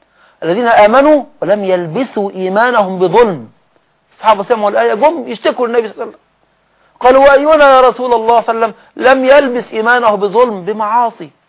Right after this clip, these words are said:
بصغائر، بسقطات؟ مين فينا يا رسول الله؟" م-، م-، لم يظلم صلى الله عليه وسلم. فقال: "ليس ذلك، إنما الظلم هنا هو الشرك، إن الشرك لظلم عظيم"، سورة لقمان.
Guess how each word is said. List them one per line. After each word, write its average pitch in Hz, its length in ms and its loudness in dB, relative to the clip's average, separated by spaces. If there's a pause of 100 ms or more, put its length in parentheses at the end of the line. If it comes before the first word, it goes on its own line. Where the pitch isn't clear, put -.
(400)
بصغائر، 226 580 4
بسقطات؟ 233 800 0
مين 320 140 -6
فينا 269 240 -6
يا 240 60 2
رسول 233 240 -4
الله؟" 240 280 0 (1200)
م-، - 40 -20
م-، - 320 -18
لم 208 180 -8
يظلم 202 400 -8
صلى 190 160 -12
الله 185 200 -14
عليه 220 100 -14
وسلم. 180 60 -20 (720)
فقال: 175 340 0
"ليس 165 320 -2
ذلك، 147 500 -6 (300)
إنما 151 380 -6
الظلم 143 420 -6
هنا 147 220 -12
هو 139 160 -6
الشرك، - 640 -12 (920)
إن 202 300 -4
الشرك 180 500 -8
لظلم 143 540 -6
عظيم"، 117 380 -8
سورة 131 240 -16 (340)
لقمان. 139 500 -8